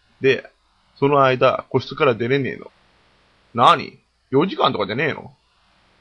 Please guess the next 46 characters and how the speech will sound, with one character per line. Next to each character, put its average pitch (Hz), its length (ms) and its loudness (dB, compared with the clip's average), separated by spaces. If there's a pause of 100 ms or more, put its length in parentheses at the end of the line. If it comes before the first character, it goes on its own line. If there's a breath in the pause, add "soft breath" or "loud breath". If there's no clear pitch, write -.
六 139 320 2
時、 156 220 -4
一 135 240 -10
時。 - 160 -18 (100)
長 196 280 4
え 277 220 6
よ。 - 200 -2 (800)
お 120 40 -4
前 123 80 2
よ 156 160 2
く 139 140 2
や 95 100 2
っ - 100 -10
て 120 100 -4
ん 107 100 -6
な。 - 180 -6 (640)
お 135 80 -6
い、 - 20 -16
ト 359 160 2
イ 196 40 4
レ - 60 2
と 120 80 -4
か 113 80 0
ど 190 160 -2
う 220 60 -2
し - 40 -14
て 73 100 -8
ん 58 60 -16
だ - 80 -10
よ。 - 60 -20 (880)
ト 269 160 0
イ 185 40 4
レ 135 60 4
は 95 100 0
中 143 220 0
に - 100 -12
つ - 140 -6
い 156 80 -4
て 104 100 -6
っ - 40 -18
か - 180 -8
ら。 - 220 -12 (1000)
な 151 160 2
ん 131 80 -6
だ - 60 -6
よ。 - 160 -10